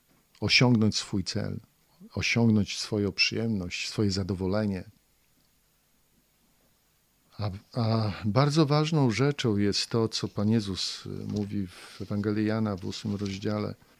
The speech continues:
Myślmy o tym, bo to jest ważne, bo jesteśmy wierzącymi ludźmi. Wiemy, że wróci Jezus. Jesteśmy pewni, że wróci. Wiemy, że On tu był po tym, co On czyni w nas. Ale teraz musimy wytrwać do końca,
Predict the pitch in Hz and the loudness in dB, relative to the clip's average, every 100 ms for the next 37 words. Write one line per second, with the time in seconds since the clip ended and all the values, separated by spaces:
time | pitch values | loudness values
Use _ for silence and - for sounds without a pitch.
0 | _ _ _ - - - - - 147 165 | _ _ _ -20 -20 -20 -14 -2 0 2
1 | 120 110 101 - 101 110 131 113 110 143 | 2 2 0 0 0 2 4 2 4 4
2 | 147 117 95 95 113 107 123 - 127 127 | 4 0 0 2 2 2 -4 -2 0 2
3 | 127 120 147 143 131 151 131 104 131 196 | 2 2 2 0 2 0 2 0 2 2
4 | 123 104 92 104 - 98 95 85 92 - | 2 0 0 -2 -2 -2 -2 -4 -6 -4
5 | 117 - - - - 147 185 160 110 95 | -4 -2 0 -2 0 0 4 4 2 2
6 | 92 101 - 107 101 151 175 143 147 143 | 0 -2 2 0 2 4 6 6 4 2
7 | - - - 156 156 127 135 156 147 156 | -2 -2 4 4 6 6 6 6 4 2
8 | - 156 - 147 151 127 185 180 117 92 | 2 0 2 2 2 0 2 4 4 2
9 | 98 - - - - - - - - - | -2 -2 -4 -4 -8 -20 -20 -20 -14 0
10 | 110 120 143 139 - 143 165 135 113 202 | 4 8 8 8 8 6 8 6 8 6
11 | - 120 98 107 - 110 101 - 92 | 6 2 4 2 4 4 2 0 -2